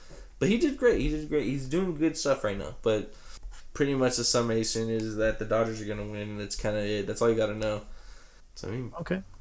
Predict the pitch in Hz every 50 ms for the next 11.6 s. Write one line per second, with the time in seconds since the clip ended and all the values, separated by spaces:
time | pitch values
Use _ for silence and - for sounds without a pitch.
0 | - - - - - - 110 - - - 170 180 - 175 214 202 147 - - -
1 | - - - - - - - - - - - - - - - - - _ _ _
2 | - - - 151 147 131 - 160 170 160 - - - _ - 160 143 143 139 131
3 | 139 156 139 - - 139 131 127 131 - 135 139 147 156 160 180 151 139 135 135
4 | 131 135 139 - 160 165 - - 147 135 135 131 139 139 - 165 170 - - _
5 | _ _ _ _ _ _ _ - - 185 - - 143 151 160 - - _ - 127
6 | 123 123 127 143 151 - _ _ _ _ _ _ - 127 131 131 127 135 131 131
7 | 127 127 127 127 127 123 123 120 - - 190 202 214 185 175 175 170 - - 151
8 | 139 - - 147 143 143 143 143 139 135 135 135 131 - - - 131 127 123 120
9 | 120 120 123 123 123 - - 117 120 113 113 147 143 131 131 120 117 110 113 -
10 | - - 120 117 113 113 113 - - - - - _ _ _ _ - - 120 117
11 | 117 110 - 110 127 147 143 123 120 113 107 107